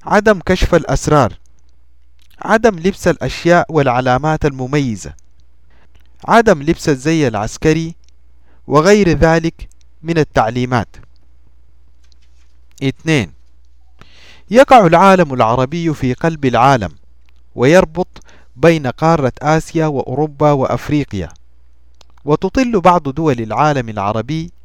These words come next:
على البحر الأبيض المتوسط، والبحر الأحمر،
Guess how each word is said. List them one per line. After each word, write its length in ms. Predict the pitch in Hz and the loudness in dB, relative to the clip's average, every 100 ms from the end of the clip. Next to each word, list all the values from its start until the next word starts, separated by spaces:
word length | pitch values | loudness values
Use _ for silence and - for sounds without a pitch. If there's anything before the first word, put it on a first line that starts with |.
| - - | -18 -6
على 180 | 110 107 | -4 -4
البحر 340 | 113 - - | -6 -6 -4
الأبيض 500 | 123 - 147 127 117 | -6 -4 -4 -2 -4
المتوسط، 680 | 107 101 110 120 147 165 160 - - - - - | -8 -10 -8 -6 -6 -8 -10 -16 -20 -20 -18 -10
والبحر 380 | 107 117 110 | -6 -6 -6
الأحمر، 580 | 123 113 - - 151 151 | -8 -8 -10 -6 -4 -4